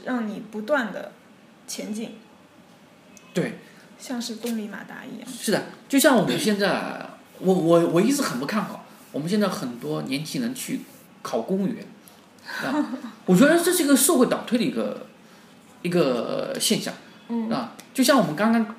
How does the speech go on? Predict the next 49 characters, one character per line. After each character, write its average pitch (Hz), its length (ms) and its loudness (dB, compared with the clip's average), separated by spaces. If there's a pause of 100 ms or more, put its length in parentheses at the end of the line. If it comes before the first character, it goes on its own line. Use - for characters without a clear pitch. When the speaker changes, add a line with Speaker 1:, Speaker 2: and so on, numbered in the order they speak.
(120)
Speaker 2:
改 131 160 -6
革 131 60 -4
开 202 120 2
放 202 140 0
的 151 60 -2
时 139 80 -4
候， - 80 -6
很 139 180 -2
多 185 260 -2 (360)
是 - 180 0
公 294 240 2
务 277 100 4
员 143 160 2
下 269 240 4
海 - 200 -6 (600)
辞 - 320 4
职， 190 300 -2 (300)
Speaker 1:
嗯。 240 240 0 (120)
Speaker 2:
去 180 380 2 (140)
经 202 200 0
商 196 200 0
去 196 160 -2
创 220 220 0
业， 160 180 0 (320)
Speaker 1:
嗯。 240 120 0
Speaker 2:
啊， 226 280 0
这 381 120 6
才 208 160 4
是 180 140 0
一 180 80 0
个， 156 220 0 (420)
呃， 147 180 0
社 262 220 4
会 208 180 4
积 233 140 0
极 226 220 0 (280)
发 294 140 8
展 147 240 0
的 120 60 -6
一 127 40 -6
个 127 200 -4 (160)
状 165 180 -4
态。 - 180 -10 (200)
Speaker 1:
嗯。 247 160 0
Speaker 2:
为 339 100 6
什 262 100 8
么， 190 220 2 (160)
呃， 104 300 -6
呃， 123 340 2